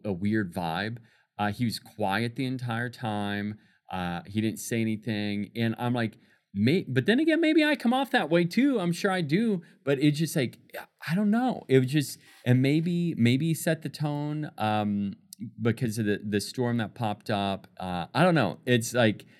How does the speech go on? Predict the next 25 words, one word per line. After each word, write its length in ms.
it 80
was 140
such 220
an, 240
an 160
interesting, 800
I 160
almost 500
kinda 180
blanked 580
that 220
out, 640
but 320
I, 320
um, 640
that 120
was 180
it. 140
It 40
was 200
me 240
and 100
one 160
other 200
person, 640